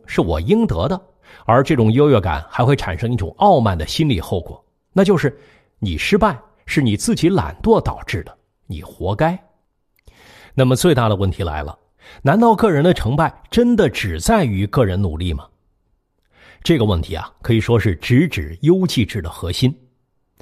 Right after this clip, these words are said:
但是我们只要稍作思考就会明白，决定一个人成功的因素实在太多，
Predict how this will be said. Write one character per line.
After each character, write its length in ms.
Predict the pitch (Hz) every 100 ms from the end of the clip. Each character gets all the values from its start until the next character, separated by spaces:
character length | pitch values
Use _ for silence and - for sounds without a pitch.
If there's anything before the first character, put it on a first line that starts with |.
| - - -
但 140 | 175
是 80 | 147
我 60 |
们 120 | 143 147
只 80 |
要 160 | 127 127
稍 260 | - 214 214
作 160 | 170
思 220 | 117 -
考 240 | 117 78 73
就 140 | 104
会 100 | 95
明 180 | 76 76
白， 140 | 78 - _ _ - -
决 180 | - 160
定 160 | 226 190
一 140 | 165
个 80 | 196
人 160 | 160
成 260 | 180 123 185
功 160 | 208 220
的 60 |
因 260 | 135 202 226
素 280 | - 139 -
实 280 | - - 127
在 220 | 185 185 104
太 320 | - 226 120
多， 220 | - -